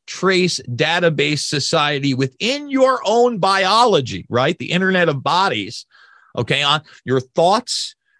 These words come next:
your feelings, everything can be replicated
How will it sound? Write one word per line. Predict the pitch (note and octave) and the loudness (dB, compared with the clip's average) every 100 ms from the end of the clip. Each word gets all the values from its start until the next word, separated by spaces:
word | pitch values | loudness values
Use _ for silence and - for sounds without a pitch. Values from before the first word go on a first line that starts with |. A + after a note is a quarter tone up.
| - | -4
your | A2+ | -4
feelings, | - - F3+ G3+ A3 A#3+ B3+ - - _ _ _ - | -4 0 4 4 4 2 -2 -6 -14 _ _ _ 0
everything | G#3+ A#3+ C4+ G3+ A#3+ A3 | 0 2 0 0 -2 0
can | A3 F#3+ | 0 0
be | F#3+ | 0
replicated | D#3 G#3 - F3+ - A#2 A#2+ B2+ | 0 0 2 -2 0 -2 2 0